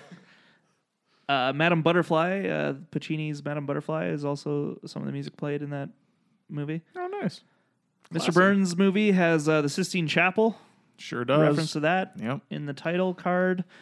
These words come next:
Speaker 1: A Man for All Seasons is a play by Robert Bolt. Uh, it references E T, the extraterrestrial, as well as Ben-Hur. Uh, of course, we then find out that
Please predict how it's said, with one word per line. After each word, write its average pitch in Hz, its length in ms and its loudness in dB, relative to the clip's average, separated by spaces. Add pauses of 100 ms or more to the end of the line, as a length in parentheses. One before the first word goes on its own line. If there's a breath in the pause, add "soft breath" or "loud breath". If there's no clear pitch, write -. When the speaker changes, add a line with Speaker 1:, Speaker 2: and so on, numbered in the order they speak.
(180 soft breath)
Speaker 1:
A 127 60 -8
Man 143 220 -4
for 147 140 -2
All 139 100 0
Seasons 165 560 -2
is 131 360 0
a 131 100 -6
play 139 280 -6
by 131 160 -2
Robert 123 460 -4
Bolt. 175 400 -2 (500 soft breath)
Uh, 120 400 0
it 123 120 -4
references 127 580 -4
E 135 180 -6
T, 160 300 -8
the 139 140 -4
extraterrestrial, 175 1080 -2 (220 soft breath)
as 123 140 -8
well 123 160 0
as 120 80 -4
Ben-Hur. 139 840 -2 (420 soft breath)
Uh, 170 40 -6 (260)
of 117 140 -8
course, 135 480 0
we 135 120 0
then 127 200 -2
find 127 240 -2
out 127 200 0
that 127 200 -4